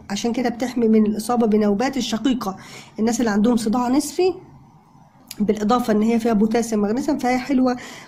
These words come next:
كوقاية وعلاج، وتحميك من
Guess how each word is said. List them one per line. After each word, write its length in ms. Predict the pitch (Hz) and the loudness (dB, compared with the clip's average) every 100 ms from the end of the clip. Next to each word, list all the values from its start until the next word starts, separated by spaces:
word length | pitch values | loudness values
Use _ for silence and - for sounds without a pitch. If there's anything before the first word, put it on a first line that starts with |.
| - | -6
كوقاية 460 | 226 220 220 269 269 | 0 0 0 0 2
وعلاج، 600 | 240 208 220 247 233 202 | 2 2 2 2 0 0
وتحميك 720 | 208 220 220 - 247 262 233 | 0 0 0 0 2 4 4
من 300 | 220 220 214 | 2 2 0